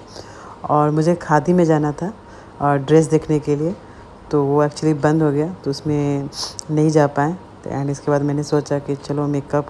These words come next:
के लिए देखते हैं, यहाँ पे makeup collection काफ़ी होता है, तो मैंने सोचा कि आपको भी दिखाती हूँ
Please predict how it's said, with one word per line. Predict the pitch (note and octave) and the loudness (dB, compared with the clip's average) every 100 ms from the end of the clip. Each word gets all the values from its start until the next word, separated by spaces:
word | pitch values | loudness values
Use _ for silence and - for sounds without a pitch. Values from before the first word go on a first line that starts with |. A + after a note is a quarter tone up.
| - | -4
के | |
लिए | C#3+ C#3 A#2 | -2 -2 -2
देखते | C#3 C#3+ C3+ - | -4 -6 -6 -2
हैं, | D#3 D3+ | 0 0
यहाँ | D3 C#3 | -2 -2
पे | C#3+ | -2
makeup | C#3+ C#3+ C#3 C#3+ | -2 0 -2 -4
collection | - C#3 C#3 D3 - | -2 -4 -4 -12 -4
काफ़ी | C3+ C#3+ F3 | -4 -2 2
होता | E3+ E3 D#3 | 2 2 0
है, | D#3+ G#3+ - - - - | -2 -6 -14 -20 -20 -8
तो | D3 | -2
मैंने | C#3+ D3+ | 0 0
सोचा | D3 D3 D#3 | -2 -4 -4
कि | C#3+ A#2+ | -4 -4
आपको | B2+ - D#3 | -4 -4 -4
भी | |
दिखाती | D3+ D3 C#3 D#3 | -2 -4 -6 -4
हूँ | D3+ E3 | -4 -4